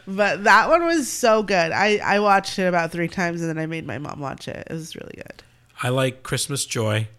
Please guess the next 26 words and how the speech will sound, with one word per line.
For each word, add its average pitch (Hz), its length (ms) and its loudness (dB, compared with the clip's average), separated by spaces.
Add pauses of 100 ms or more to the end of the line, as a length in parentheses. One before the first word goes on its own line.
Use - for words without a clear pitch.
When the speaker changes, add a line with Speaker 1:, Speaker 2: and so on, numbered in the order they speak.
(460)
Speaker 2:
I 117 60 2
like 123 180 0
Christmas 131 420 0
Speaker 1:
Christmas - 200 2 (100)
Speaker 2:
Next - 60 -2
Speaker 1:
Joy 220 180 6
Speaker 2:
Door. 196 100 4
Speaker 1:
is 214 60 2
good. 165 360 0 (300)
Yeah. - 280 -12 (300)
Speaker 2:
Um, 110 760 0 (100)
and 117 200 0
there's 113 260 0
one 170 640 -2 (480)
where 117 240 0
it's, - 180 -4
like, 107 240 -2 (240)
the 110 100 -8
Christmas - 460 -4
gift, 113 380 -2
and 113 80 -2
this - 280 -4
lady 107 260 -2
who 110 60 0
tries 107 340 -2
to, 104 220 -4